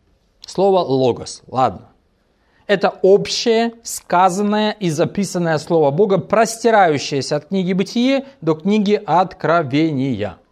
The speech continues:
Когда мы читаем Библию, мы в основном пользуемся "логосом", записанной волей Божией.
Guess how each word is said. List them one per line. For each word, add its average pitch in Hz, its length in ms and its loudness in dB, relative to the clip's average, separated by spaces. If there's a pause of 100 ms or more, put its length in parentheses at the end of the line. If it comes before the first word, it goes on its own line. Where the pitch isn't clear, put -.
(440)
Когда 208 260 2
мы 208 120 2
читаем 190 640 2
Библию, 285 380 0
мы 240 140 2
в 247 40 0
основном 220 360 -2
пользуемся 196 520 0
"логосом", 135 480 -2
записанной 226 600 -4
волей 156 260 -2
Божией. 110 320 -8